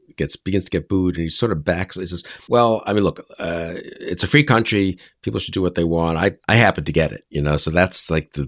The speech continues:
level of, <laughs> which shows how bad it is in the, in those fever swamps, which unfortunately is not, not, you know, it's a quarter of the country or something like that.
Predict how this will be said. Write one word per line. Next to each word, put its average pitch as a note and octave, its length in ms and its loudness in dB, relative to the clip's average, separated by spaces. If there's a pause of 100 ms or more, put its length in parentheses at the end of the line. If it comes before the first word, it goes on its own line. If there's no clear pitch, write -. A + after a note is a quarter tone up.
level E2 480 2
of, D2+ 200 0 (560)
<laughs> - 460 -2
which F2 220 4
shows G#2 300 4
how C#2+ 100 0
bad D2 320 -2
it A1 100 -10
is B1 300 -6
in A1+ 120 -8
the, A#1+ 320 -10
in C2 120 -4
those C2 380 -6
fever F#2 340 -4
swamps, D2 400 -6
which - 180 -8
unfortunately B1 520 -4
is B1+ 160 -6
not, C#2 260 -6
not, - 300 -6
you - 180 -12
know, B1 80 -6
it's - 100 -8
a - 60 -8
quarter C2 240 -6
of B1 60 -14
the - 60 -18
country E2+ 300 -4
or G1+ 60 -8
something C2+ 240 -10
like C2 160 -10
that. A#1+ 260 -8